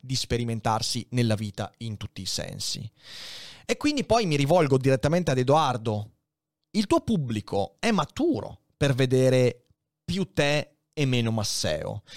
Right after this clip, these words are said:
I commenti sotto al video lo dimostrano tranquillamente. Quindi significa che loro non hanno bisogno del Masseo. La domanda è: quanto tu hai bisogno ancora del Masseo? E poi mi rivolgo anche al pubblico in generale.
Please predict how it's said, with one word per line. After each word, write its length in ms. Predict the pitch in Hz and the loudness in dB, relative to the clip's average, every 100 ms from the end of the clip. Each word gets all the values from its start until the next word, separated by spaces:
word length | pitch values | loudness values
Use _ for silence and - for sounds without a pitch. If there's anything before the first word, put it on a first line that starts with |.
| - | -8
I 140 | 190 | -4
commenti 320 | - 208 269 185 | 0 0 0 0
sotto 140 | 160 | 0
al 60 | 165 | 0
video 180 | 185 | 0
lo 60 | 127 | 2
dimostrano 360 | 131 135 139 120 | 0 0 -2 -2
tranquillamente. 880 | 120 117 104 117 175 123 98 98 - _ _ _ - - _ _ | -2 -2 -2 0 0 0 -6 -10 -14 _ _ _ -18 -18 _ _
Quindi 320 | - 262 147 | -6 0 0
significa 480 | - 160 160 139 147 | 2 0 0 0 -2
che 160 | - 156 | -2 0
loro 760 | 196 196 - 90 117 147 131 _ _ | 4 4 2 -4 -4 -4 -8 _ _
non 160 | 143 | -2
hanno 160 | 131 208 | 0 0
bisogno 260 | 135 104 98 | 0 -4 -4
del 100 | 98 | -6
Masseo. 560 | - - - - 110 - _ _ _ - | -6 -6 -6 -8 -12 -18 _ _ _ -14
La 100 | 110 | -6
domanda 380 | 139 156 120 | -4 -4 -4
è: 220 | 123 - _ _ - | -6 -8 _ _ -2
quanto 360 | 311 226 123 | -2 -2 -6
tu 120 | - | -2
hai 100 | 113 | -2
bisogno 320 | 113 110 110 104 | -2 -4 -2 -4
ancora 220 | 104 95 | -6 -8
del 140 | 98 | -8
Masseo? 560 | 104 107 - - - - _ _ - - | -6 -6 -6 -8 -12 -16 _ _ -20 -8
E 80 | 214 | -2
poi 140 | 285 | 0
mi 80 | 285 | 0
rivolgo 320 | 208 170 170 | 0 2 2
anche 180 | 170 175 | 0 -2
al 80 | - | -2
pubblico 400 | 202 160 139 165 | -2 0 0 0
in 100 | 165 | -2
generale. 680 | 165 180 147 95 92 90 | 0 2 2 2 0 -6